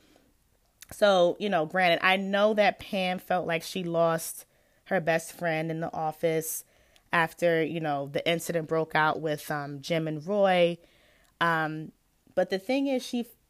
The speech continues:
she con-, constantly fails to realize that, you know, her, her failed friendship with Jim and, you know,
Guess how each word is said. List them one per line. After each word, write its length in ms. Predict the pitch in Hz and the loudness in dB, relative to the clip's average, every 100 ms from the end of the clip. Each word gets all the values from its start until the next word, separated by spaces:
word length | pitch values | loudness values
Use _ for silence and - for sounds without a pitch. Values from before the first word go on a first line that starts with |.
| _ | _
she 240 | - 262 233 | -10 -8 -8
con-, 300 | - - 240 233 _ | -8 -6 -6 -8 _
constantly 760 | - - 254 262 269 269 240 214 | -20 -6 -2 -2 -2 -6 -6 -8
fails 440 | - 202 202 202 | -6 -2 -2 -2
to 140 | - 185 | -8 -8
realize 640 | 180 196 196 185 170 165 | -4 0 0 0 -2 -4
that, 340 | 170 170 - _ _ _ _ - | -4 -2 -4 _ _ _ _ -6
you 140 | 208 | -2
know, 320 | 180 156 151 - _ _ _ _ _ _ | -2 -2 -6 -12 _ _ _ _ _ _
her, 400 | 180 - 208 - - | -8 2 4 4 0
her 100 | 196 | -4
failed 400 | - 233 240 240 | -4 -2 -2 -4
friendship 640 | - 233 247 - 214 196 | -4 -2 -2 -2 -4 -4
with 200 | 175 170 | -6 -6
Jim 500 | 147 190 202 180 175 - _ _ _ _ - | -6 -4 -2 -4 -8 -12 _ _ _ _ -4
and, 360 | 180 180 170 - | -2 0 -2 -2
you 120 | 208 | -2
know, 320 | 180 156 147 | 0 0 -2